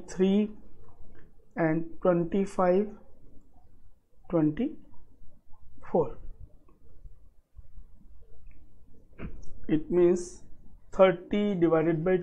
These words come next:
twenty-eight. This is one point zero seven. Thirty divided by twenty-nine thousand, one point zero three. Twenty-five thousand divided by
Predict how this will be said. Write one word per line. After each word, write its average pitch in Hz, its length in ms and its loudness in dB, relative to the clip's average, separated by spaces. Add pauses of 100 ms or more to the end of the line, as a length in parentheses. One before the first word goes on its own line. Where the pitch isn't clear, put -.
twenty-eight. 170 880 2 (1120)
This 175 260 4
is 185 420 4 (760)
one 175 320 8 (140)
point 185 340 4
zero 170 200 8
seven. 175 580 6 (1040)
Thirty 185 580 4
divided 156 420 4
by 170 120 2 (100)
twenty-nine 175 560 2
thousand, 190 640 8 (600)
one 170 340 6 (160)
point 175 300 4
zero 170 320 2 (460)
three. 220 440 10 (1040)
Twenty-five 196 800 2
thousand 202 680 6
divided 151 420 0
by 160 80 4